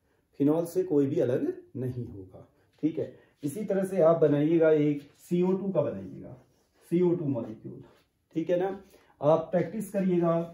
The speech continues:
सीओ three two negative का,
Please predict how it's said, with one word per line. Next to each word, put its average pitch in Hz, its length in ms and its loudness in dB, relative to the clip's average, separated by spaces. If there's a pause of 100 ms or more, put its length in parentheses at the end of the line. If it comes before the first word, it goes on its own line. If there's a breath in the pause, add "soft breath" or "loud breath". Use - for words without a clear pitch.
(220)
सीओ 202 720 -2
three 170 360 -4 (120)
two 165 200 -2
negative - 460 -6
का, - 320 -18